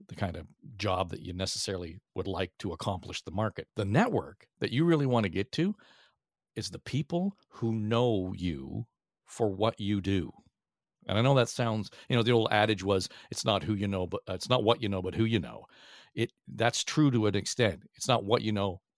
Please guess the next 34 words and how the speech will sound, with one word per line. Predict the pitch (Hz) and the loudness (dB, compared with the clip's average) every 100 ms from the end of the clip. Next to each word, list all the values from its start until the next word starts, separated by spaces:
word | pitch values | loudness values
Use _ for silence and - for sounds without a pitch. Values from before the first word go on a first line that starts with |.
| - | -8
it's | 110 - _ | -6 -8 _
who | - 156 | 0 2
you | 165 139 | 2 0
know, | 123 120 113 113 - _ - | 0 2 2 0 -6 _ -4
who | 120 | -2
knows | 113 113 120 95 | 2 2 2 2
what | 104 117 | 2 2
you | 101 104 | 0 -2
do | 85 98 85 - _ - | 2 0 0 -4 _ -6
and | 92 | 2
how | 107 | 4
well | 101 98 98 | 6 6 4
you | 87 92 | 0 -2
do | 87 87 | -2 -2
it. | - _ _ _ _ _ _ _ 123 | -4 _ _ _ _ _ _ _ -2
And | 127 | 2
all | 139 185 214 | 4 6 6
of | |
those | 160 123 90 - | 4 4 0 -2
jobs | 117 110 151 107 | 0 2 2 0
that | 113 | -6
came | - 123 131 | -2 0 2
to | |
me | 113 104 | 2 0
in | 90 | -2
the | |
summer | - 123 117 | -2 0 0
of | 95 | -2
twenty | - 110 98 | -2 -2 -2
twenty | 120 131 196 - - _ _ _ | -2 -2 -2 -6 -20 _ _ _
were | 107 110 | -4 -4
from | - 98 | -4 -10
people | - 160 165 147 | -6 -6 -4 -4
who | - 113 107 | -2 -2 -2